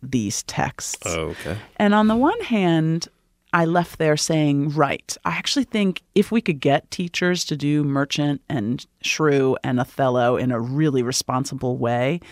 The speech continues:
Speaker 1: first of all, Shakespeare ends up being an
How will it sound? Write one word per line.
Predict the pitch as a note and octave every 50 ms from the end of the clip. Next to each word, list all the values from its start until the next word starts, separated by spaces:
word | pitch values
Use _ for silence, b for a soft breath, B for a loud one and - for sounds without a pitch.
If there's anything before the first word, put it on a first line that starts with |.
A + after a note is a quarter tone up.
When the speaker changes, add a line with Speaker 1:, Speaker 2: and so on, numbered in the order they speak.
| B B B B B B
Speaker 1:
first | - A#3+ A#3
of | F#3 -
all, | A2+ -
Shakespeare | - - E3 E3+ - - - - B2+ A#2 D#2 - F#2 - - - - _ -
ends | D#3 D3 D3 C#3 -
up | C#3+ C3 - - _
being | C#3+ C#3+ C3+ B2 A#2+ A#2+ A#2+ B2 A#2+ - _ _ _ _ _ _ _ _ _ _ _ _ _ _ _ -
an | D3+ D3+